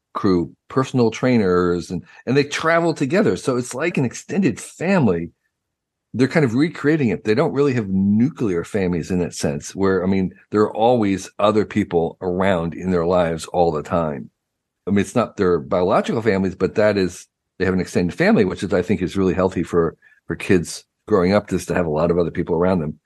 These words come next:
But otherwise, the clothes they wear are not a billion times better than your clothes. <laughs> The car they're driving is not a billion times better than your car.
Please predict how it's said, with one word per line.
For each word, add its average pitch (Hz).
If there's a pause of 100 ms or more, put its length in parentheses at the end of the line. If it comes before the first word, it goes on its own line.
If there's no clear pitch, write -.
(320)
But 147 (360)
otherwise, 113 (720)
the 127
clothes 208
they 170
wear 117
are 110
not 156
a 127
billion 139
times 110
better 113
than 95
your 110
clothes. - (200)
<laughs> - (580)
The 143
car 202
they're 170
driving 156
is 107
not 139
a 123
billion 135
times 117
better 107
than 101
your 101
car. 123